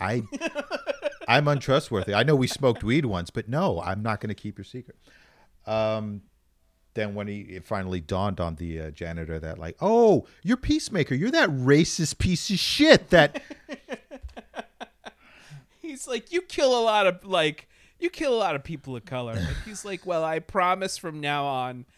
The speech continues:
Speaker 2: I'm gonna kill white people exclusively," or some shit like that.
Speaker 1: <laughs>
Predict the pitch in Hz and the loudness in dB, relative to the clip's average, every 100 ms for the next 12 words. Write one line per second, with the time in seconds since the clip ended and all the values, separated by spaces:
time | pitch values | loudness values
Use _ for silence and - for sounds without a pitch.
0 | _ _ - 139 143 143 - 151 135 127 | _ _ -8 -6 -6 -8 -10 -6 -4 -4
1 | 127 123 131 127 131 - 147 131 135 123 | -6 -8 -4 -4 -6 -12 -14 -10 -10 -10
2 | - - 127 123 - 123 - - 190 - | -14 -16 -12 -12 -12 -14 -10 -4 -4 -2
3 | 330 - - - - - - - - - | -4 2 0 0 -2 -4 0 -4 -4 -10